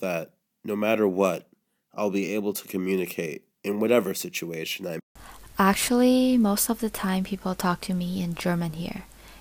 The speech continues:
Speaker 2: It is really weird because I personally think I look really foreign, especially that, that I'm Asian. However,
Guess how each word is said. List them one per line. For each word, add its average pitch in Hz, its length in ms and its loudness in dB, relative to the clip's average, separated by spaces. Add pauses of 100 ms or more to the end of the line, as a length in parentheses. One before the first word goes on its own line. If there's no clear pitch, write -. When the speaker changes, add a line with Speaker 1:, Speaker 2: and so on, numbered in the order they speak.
(120)
Speaker 2:
It 220 80 4
is 233 240 0
really 202 260 4
weird 180 480 -2
because 180 640 -4
I 175 160 -2
personally 240 600 2
think 214 580 0
I 185 140 -2
look 175 260 -6
really 175 300 0
foreign, 165 480 -6 (520)
especially 208 600 2
that, 190 200 -6 (200)
that 185 260 4
I'm 170 240 -2
Asian. 190 380 -2 (720)
However, 196 580 2